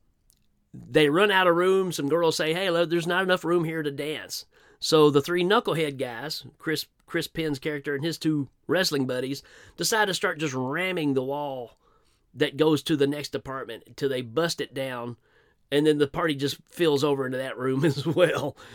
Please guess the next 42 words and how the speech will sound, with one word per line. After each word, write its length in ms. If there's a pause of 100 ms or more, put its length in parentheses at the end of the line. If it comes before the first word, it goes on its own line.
(600)
That's 220
the 80
kind 240
of 80
craziness 640
you're 100
dealing 300
with 220
here. 280 (960)
Uh, 280 (600)
for 220
it 80
to 80
be 200
a 120
teen 340
movie, 460 (280)
there's 200
still 240
quite 220
a 40
bit 160
of 80
serious 480
stuff 260
going 220
on 180
here. 380 (600)
Um, 500 (500)
I 80
forgot 240
to 60
mention 360
that, 240
that 180
Ian 360
Mitchell 320
Smith's 340
character 460
and 260
Eric 200
Stoltz 480